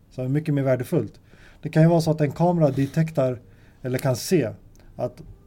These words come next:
det kommer en individ nu med en krycka. Ja, då alertar vi en staff. Sen precis efter gaten så står de där. "Ja, hej, kan jag hjälpa dig med din väska? Jag ser att du har en krycka." Det hade betytt världen för den kunden.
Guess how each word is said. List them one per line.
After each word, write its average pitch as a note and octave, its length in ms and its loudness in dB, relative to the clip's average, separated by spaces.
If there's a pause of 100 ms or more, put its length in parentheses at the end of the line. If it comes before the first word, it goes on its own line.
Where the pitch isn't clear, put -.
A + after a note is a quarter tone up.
(100)
det - 80 -6
kommer F3+ 300 4
en D#3+ 140 6
individ C#3+ 420 2
nu B2+ 100 -2
med B2 120 -6
en A#2 80 -6
krycka. C#3 400 -4 (1300)
Ja, C#3+ 220 -2
då D3 160 -6
alertar F3+ 400 4
vi D3+ 100 4
en C3+ 80 0
staff. - 460 -6 (220)
Sen D3 280 -2 (180)
precis D#3+ 260 0
efter D#3+ 220 2
gaten D3+ 320 0
så C#3 80 -6
står E3+ 240 2
de B2 120 0
där. G#2 200 -8 (360)
"Ja, D#3+ 140 2
hej, F3+ 240 4
kan D3+ 120 2
jag D#3 60 6
hjälpa E3 200 4
dig E3+ 80 4
med D3+ 120 6
din C#3+ 80 2
väska? C#3+ 380 -2
Jag C3 200 -2
ser D3 120 0
att C3 100 -4
du C3+ 60 -2
har C3 80 0
en A2 60 -6
krycka." C#3+ 340 -4 (1400)
Det D3+ 80 0
hade E3+ 140 2
betytt E3 320 2
världen E3+ 400 6
för - 120 -2
den B2 160 2
kunden. G#2 380 -4